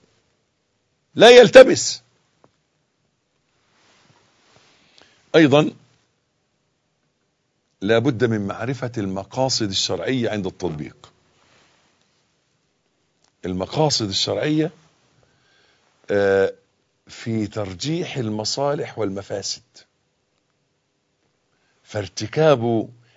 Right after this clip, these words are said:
أدنى المفسدتين لتفادي أعلاهما، أو تفادي أدنى المصلحتين لتحصيل أعلاهما،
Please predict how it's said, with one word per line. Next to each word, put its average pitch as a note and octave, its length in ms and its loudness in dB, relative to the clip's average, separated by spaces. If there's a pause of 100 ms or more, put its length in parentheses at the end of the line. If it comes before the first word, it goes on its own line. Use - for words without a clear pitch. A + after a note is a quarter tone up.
(240)
أدنى D3 420 6
المفسدتين A2+ 1160 2 (1300)
لتفادي A#2 1600 2
أعلاهما، A#2+ 500 0 (1400)
أو F#3+ 260 8 (920)
تفادي D3+ 880 6 (180)
أدنى D#3 480 8
المصلحتين C3 1080 0 (580)
لتحصيل F#3 1040 0
أعلاهما، C#3 640 0